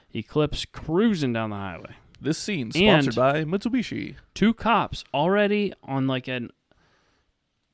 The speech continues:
Speaker 1: an entrance ramp, but ahead of them. I didn't even notice that. But there's
Speaker 2: I think
Speaker 1: cops
Speaker 2: these are cops
Speaker 1: coming up.
Speaker 2: back here too, right?
Speaker 1: Oh,
Speaker 2: Got
Speaker 1: wow.
Speaker 2: three
Speaker 1: So there's,
Speaker 2: trailing 'em.
Speaker 1: in this picture, there's five cops, and there's only eight cars in the shot.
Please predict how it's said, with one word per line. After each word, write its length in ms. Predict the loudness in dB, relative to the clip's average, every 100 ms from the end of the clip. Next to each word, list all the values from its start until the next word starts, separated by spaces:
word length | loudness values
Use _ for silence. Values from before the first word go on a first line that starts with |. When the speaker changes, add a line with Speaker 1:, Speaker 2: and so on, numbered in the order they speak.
| _ _ -8
Speaker 1:
an 140 | -6 -4
entrance 480 | -2 -2 0 0 2
ramp, 320 | 4 4 0 -4
but 200 | -4 -2
ahead 300 | -2 -2 -2
of 120 | -2
them. 260 | -8 -14 -18 -20 -16
I 100 | -10
didn't 180 | -8 -8
even 140 | -8
notice 280 | -8 -10 -10
that. 200 | -14 -16
But 100 | -6
there's 180 | -2 -2
Speaker 2:
I 20 |
think 120 | 0 4
Speaker 1:
cops 180 | 4
Speaker 2:
these 80 | 4
are 20 |
cops 80 | 0
Speaker 1:
coming 220 | 2 2
up. 60 | 2
Speaker 2:
back 100 | 0
here 200 | 0 -2
too, 160 | -2 0
right? 100 | 4
Speaker 1:
Oh, 200 | 4 4
Speaker 2:
Got 20 |
Speaker 1:
wow. 220 | 4 2
Speaker 2:
three 200 | 0 -2
Speaker 1:
So 80 | 2
there's, 180 | 4 4
Speaker 2:
trailing 200 | 2 -2
'em. 80 | -6 -10 -16 -8
Speaker 1:
in 40 |
this 120 | -8
picture, 320 | -4 -4 -4 -4
there's 180 | -6
five 420 | -8 -2 0 0 -2
cops, 600 | -2 -2 -2 -8 -18 -20 _ _ -14
and 260 | -8 -6 -6
there's 140 | -6
only 320 | -6 -6 -8 -6
eight 160 | -8
cars 300 | -2 0 0
in 80 | -4
the 100 | -8
shot. 340 | -8 -6 -6